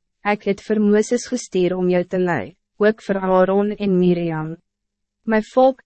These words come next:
denk aan die plannen van koning Balak van Moab, en wat Bileam seun van Beorom geantwoord het. Denk aan alles tussen Sittim en Gilgal, en weet dat die Heere julle die oorwinning laat behaal het. Wat zal ik saamvat als ik naar de Heere toe gaan,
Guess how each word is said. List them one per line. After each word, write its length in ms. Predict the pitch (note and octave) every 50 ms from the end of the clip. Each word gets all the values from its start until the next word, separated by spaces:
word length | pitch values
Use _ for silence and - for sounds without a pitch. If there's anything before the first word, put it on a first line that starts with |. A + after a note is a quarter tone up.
| _ _
denk 240 | - G#3+ A3+ A#3 A3
aan 160 | G#3 G3 G3 G3+
die 80 | G3+
plannen 340 | G#3 - A3 A3 A#3 B3 B3
van 200 | - A#3+ A3+ A3+
koning 380 | - A#3 A3 A3 A#3 A#3 G#3+ G3
Balak 460 | G3 F#3+ F#3 F#3 F3+ E3+ E3+ - - -
van 160 | - G3 F#3
Moab, 360 | F#3+ G3 G#3 G#3+ G3 E3+ E3 _ _ _ _ _ _
en 180 | - G3+ G3 F#3+
wat 220 | F#3+ G3 F#3+ - -
Bileam 500 | G3 G3 F3+ F3+ F#3+ A3 A3+ G#3 G3+ G3
seun 400 | G3 - - - G#3 F#3+ F#3 G3+
van 200 | - - F#3 F3+
Beorom 520 | F#3 G3+ G3+ F#3+ F3+ F3 E3+ E3+ F3 F3 F3+
geantwoord 640 | - - F3+ E3+ F3 E3+ E3+ - E3 D#3+ C#3 B2
het. 240 | - E3 F3+ F#3 F#3 _ _ _ _ _ _ _ _ _ _ _ _ _ _ _ _ -
Denk 260 | A#3 A#3+ C#4+ D4 -
aan 140 | C4 B3 B3
alles 240 | B3+ C4 C4+ -
tussen 360 | - A#3+ A3 - - G3+ G#3 G#3+
Sittim 480 | - - A3+ A3+ A3+ - A#3+ A#3+ B3
en 160 | B3 A#3+ A3+
Gilgal, 580 | A3+ - G3+ F#3+ F3+ F3 - E3 E3 E3+ F3+ F#3+ _ _ _ _ _
en 160 | - G3+ G3
weet 300 | F3+ F#3+ G3 G#3 G#3+ A3
dat 140 | - A3+ A3
die 120 | A3+ A3+ G#3 F#3+
Heere 300 | F#3 F#3+ G3 G3+ G#3+ G#3+
julle 240 | G3+ G3 F#3+ G3 F#3+
die 140 | F#3+ F#3+ F#3+
oorwinning 500 | F#3 F#3 F3+ F3+ F3+ F3+ F#3 F#3+ F#3 F3+
laat 220 | F3 E3+ E3+ E3+
behaal 400 | - F3+ F3+ F3 F3 E3+ E3+ E3+ E3
het. 180 | E3 D#3+ E3 _ _ _ _ _ _ _ _ _ _ _ _ _ _ _ _ -
Wat 200 | A#3 B3 B3 -
zal 140 | - C#4+
ik 140 | C#4+ D4 C#4+
saamvat 640 | - - C#4 C4 C4 C4 B3 - - G#3 G3 F#3+ -
als 140 | G3+ G3 -
ik 240 | - G3+ G3+ G#3 A3
naar 100 | G#3+ G#3+
de 120 | A3 G#3+
Heere 400 | G3 F#3+ F#3+ G3 G#3 A3+ A#3+ A#3+
toe 160 | - A3+ G#3+
gaan, 400 | G#3 - - F3 E3+ E3 E3+ F3+